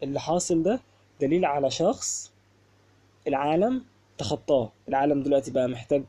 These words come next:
قراية وكتابة وتعامل مع التليفون.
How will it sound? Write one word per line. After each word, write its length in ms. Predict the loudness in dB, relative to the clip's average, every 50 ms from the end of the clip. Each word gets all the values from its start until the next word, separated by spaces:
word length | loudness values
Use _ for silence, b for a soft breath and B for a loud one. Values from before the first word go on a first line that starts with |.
| -10 _ 0
قراية 420 | 2 4 4 4 4 2 0 -2
وكتابة 560 | -4 -6 -6 -8 -6 -2 0 0 0 2 2 0
وتعامل 460 | 0 0 0 -2 0 0 0 0 -2
مع 160 | -2 -4 -4
التليفون. 540 | -6 -6 -6 -6 -6 -4 -4 -6 -6 -6